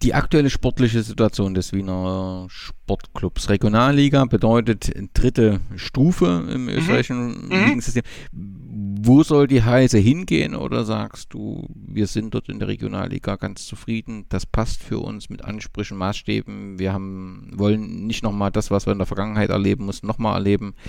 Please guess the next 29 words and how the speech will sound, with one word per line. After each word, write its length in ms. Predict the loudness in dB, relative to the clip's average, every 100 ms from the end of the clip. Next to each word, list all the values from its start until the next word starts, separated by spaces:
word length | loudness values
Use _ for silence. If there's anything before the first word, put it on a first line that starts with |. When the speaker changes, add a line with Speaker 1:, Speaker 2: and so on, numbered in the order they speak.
| -14 -16 -16 -16 -4
Speaker 1:
Wir 180 | 0
sind 120 | 2 2
in 80 | 2
der 80 |
Regionalliga 600 | 0 0 0 2 2 2
zu 120 | 0 0
Hause 180 | 0
und 80 | 0
das 120 | -4
wird 120 | -6 -6
erstmal 280 | -8 -8
ein 20 | -8
Stück 180 | -8
auch 140 | -8 -8
so 120 | -8
sein. 320 | -6 -6 -8 -10
Speaker 2:
Über 200 | -4 -2
kurz 280 | -2 -2 -4
oder 140 | -4 0
lang 300 | 0 0 2
wollen 240 | 2 2
wir 120 | 0
natürlich 360 | -2 -4 -6 -8
aufsteigen, 280 | -6 -4 -4 -8 -8
das 160 | -6 -2
ist 120 | -2
überhaupt 200 | -2 -2
keine 140 | -4
Frage. 440 | -4 -4 -4 -6